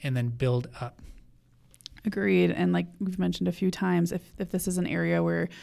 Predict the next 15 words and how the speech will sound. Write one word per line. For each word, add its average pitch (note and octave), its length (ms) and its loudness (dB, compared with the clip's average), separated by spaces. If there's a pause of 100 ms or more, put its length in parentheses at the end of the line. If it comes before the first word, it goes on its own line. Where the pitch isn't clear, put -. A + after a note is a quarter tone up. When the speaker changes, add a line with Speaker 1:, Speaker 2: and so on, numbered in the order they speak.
(280)
Speaker 2:
you're G3 120 4
doing G#3+ 260 4
your G#3 120 4
preferred F#3+ 400 0
workout, D#3+ 560 2 (200)
you're G3 120 -2
finding G3 320 4
there's F3+ 160 2
a F3 80 0
trigger, E3 500 2 (320)
you - 80 -2
don't G3 200 6
know G#3 100 6
the G3 80 2
modifications, E3+ 960 0